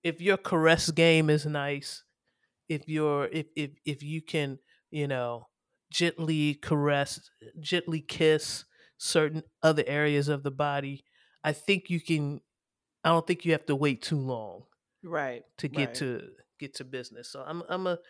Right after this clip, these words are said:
Speaker 1: I'm halfway on that one. What about
Speaker 2: And
Speaker 1: you?
Speaker 2: depending on what your partner likes, that might not be the last place that they want you to get to.
Speaker 1: Yeah, that's
Speaker 2: Some
Speaker 1: my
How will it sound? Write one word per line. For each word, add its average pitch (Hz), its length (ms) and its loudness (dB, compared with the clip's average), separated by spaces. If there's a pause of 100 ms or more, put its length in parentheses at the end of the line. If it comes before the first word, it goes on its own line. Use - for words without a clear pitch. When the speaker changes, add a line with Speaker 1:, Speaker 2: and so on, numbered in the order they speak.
(240)
Speaker 1:
I'm 180 100 2
halfway 143 520 6
on 117 160 -2
that 113 200 -8
one. - 120 -10
What 165 140 -10
about 311 120 2
Speaker 2:
And 440 100 2
Speaker 1:
you? 294 100 -2
Speaker 2:
depending 294 260 2
on 277 100 -2
what 240 200 0
your 247 100 0
partner 208 400 0
likes, 214 400 0
that 214 180 0
might 208 220 -6
not 190 220 -6
be 202 180 -6
the 185 140 -2
last 160 520 -2
place 156 280 -2
that 147 180 -8
they 143 100 -2
want 139 300 -6
you 143 100 -10
to 117 60 -12
get - 360 -8
to. - 160 -14
Speaker 1:
Yeah, 262 760 10
that's 170 220 8
Speaker 2:
Some 196 100 4
Speaker 1:
my 170 100 6